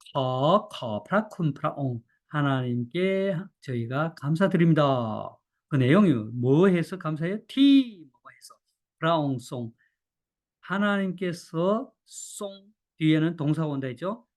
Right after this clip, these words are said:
사티유. 이 사티, 사티, 사티, 유. 이거는 길게, 사티 짧게 내려 읽어야 돼요. 로톤 유 길게, 사티 유. 사티 유란 말은 뭐예요?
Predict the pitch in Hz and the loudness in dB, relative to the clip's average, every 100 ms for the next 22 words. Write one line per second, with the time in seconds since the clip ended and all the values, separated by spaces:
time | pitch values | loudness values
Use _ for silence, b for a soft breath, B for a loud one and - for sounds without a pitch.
0 | _ - 170 156 - 160 _ - 143 120 | _ -12 -10 -8 -8 -8 _ -8 -4 -2
1 | 113 104 101 _ b b 214 233 254 247 | -4 -6 -14 _ b b 0 0 0 -4
2 | 214 170 - _ _ - 175 - - _ | -4 -4 -8 _ _ -8 -8 -10 -20 _
3 | _ _ - 170 _ _ _ _ _ _ | _ _ -10 -10 _ _ _ _ _ _
4 | - 131 - _ _ _ _ _ _ _ | -10 -10 -12 _ _ _ _ _ _ _
5 | _ 147 120 120 113 110 107 104 104 143 | _ -4 0 0 0 0 -2 -6 -8 -6
6 | 120 185 165 - 110 110 113 185 254 B | 0 2 0 -2 -8 -8 -2 0 0 B
7 | B - 185 185 151 - _ _ 175 170 | B -6 -6 -4 -8 -8 _ _ -2 -2
8 | - 107 - 139 165 127 113 107 117 151 | -4 -10 -2 4 6 4 2 -4 -2 2
9 | 226 247 B - 135 131 - 117 151 226 | 2 0 B -6 -2 -2 -4 0 4 4
10 | - 139 135 139 135 127 123 117 107 117 | 2 2 6 6 6 4 2 0 -4 -8
11 | 117 120 117 202 240 B - - - 185 | -8 -6 -2 -2 -2 B -8 -6 -4 -6
12 | - 143 113 110 - 254 311 285 190 170 | 0 0 0 -2 -4 2 4 6 6 6
13 | 147 127 123 117 117 120 123 214 | 2 -2 -6 -6 -4 -2 0 -2